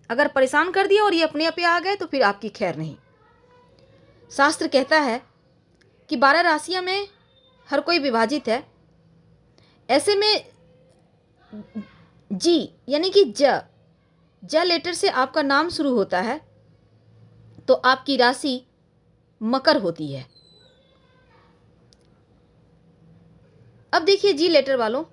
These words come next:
अगर हम लव लाइफ की बात करें तो आपका बहुत ज़्यादा भाग्य तेज नहीं होता, क्योंकि आप अगर प्रपोज करने जाएंगे तो हो सकता है ना बोल दे। यानी आप जब तक प्रपोज नहीं कर रहे हैं तब तक तो ठीक है, सामने वाला से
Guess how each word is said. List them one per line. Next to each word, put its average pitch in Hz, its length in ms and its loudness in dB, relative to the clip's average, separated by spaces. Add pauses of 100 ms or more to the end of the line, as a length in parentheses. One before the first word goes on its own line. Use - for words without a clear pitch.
अगर 311 160 -2
हम 370 140 -4
लव 294 160 0
लाइफ 330 240 0
की 302 80 -4
बात 208 260 0
करें 220 280 -2 (500)
तो 381 60 0
आपका 330 440 2
बहुत 247 360 -2
ज़्यादा 349 220 2
भाग्य 262 480 -2 (420)
तेज 330 320 -2
नहीं 370 240 0
होता, 196 320 -2 (520)
क्योंकि 381 340 0 (120)
आप 311 200 0
अगर 349 160 2
प्रपोज 330 380 -4
करने 359 240 -2
जाएंगे 370 340 -2
तो 262 100 -2
हो 233 100 0
सकता 240 280 -2
है 269 60 4
ना 269 180 0
बोल 302 220 2
दे। 381 160 -6 (1080)
यानी 381 260 2 (680)
आप 339 200 2
जब 349 160 -6
तक 415 160 -2
प्रपोज 381 380 0
नहीं 392 160 2
कर 359 180 2
रहे 370 100 0
हैं 370 100 -2
तब 294 160 -2
तक 311 80 -2
तो 285 160 -12
ठीक 180 300 -14
है, 127 140 -14 (1500)
सामने 269 260 0
वाला 311 200 2
से - 180 -10